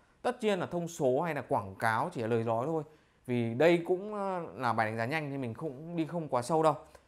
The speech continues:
Tuy nhiên mọi thao tác mình, ờ, sử dụng chạm hay là vuốt hay là copy file hay là, à, cài đặt phần mềm lên nó ấy,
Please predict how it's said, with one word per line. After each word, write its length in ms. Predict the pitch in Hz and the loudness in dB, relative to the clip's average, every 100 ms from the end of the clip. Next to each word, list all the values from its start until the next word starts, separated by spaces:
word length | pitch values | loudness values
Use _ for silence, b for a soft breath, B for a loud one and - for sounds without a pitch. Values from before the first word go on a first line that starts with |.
| B | B
Tuy 100 | 156 | -2
nhiên 160 | 156 156 | 0 0
mọi 160 | 127 | 0
thao 140 | 139 147 | 0 2
tác 340 | 147 185 208 | 6 4 4
mình, 260 | 135 113 104 | -4 -4 -4
ờ, 80 | 104 | -4
sử 160 | 110 | -2
dụng 240 | 117 156 - - _ _ _ _ _ _ _ | 0 0 -2 -20 _ _ _ _ _ _ _
chạm 240 | 143 110 - | -2 0 -2
hay 180 | 123 127 | -6 -4
là 160 | 120 107 | -4 -4
vuốt 360 | 127 220 - - B | 4 4 4 -4 B
hay 140 | - 120 | -6 -2
là 260 | 110 98 | -2 -4
copy 360 | - 185 - 151 | -4 -4 0 -2
file 420 | - 156 147 143 131 B | 0 4 4 2 -6 B
hay 140 | B 131 | B -2
là, 240 | 113 98 - B | 0 0 -4 B
à, 120 | - | -10
cài 220 | 101 139 123 | 2 6 6
đặt 120 | 117 | 4
phần 160 | 127 120 | 0 2
mềm 160 | 113 | 2
lên 120 | 131 | 0
nó 220 | 120 104 | 0 0
ấy, 100 | 147 | -2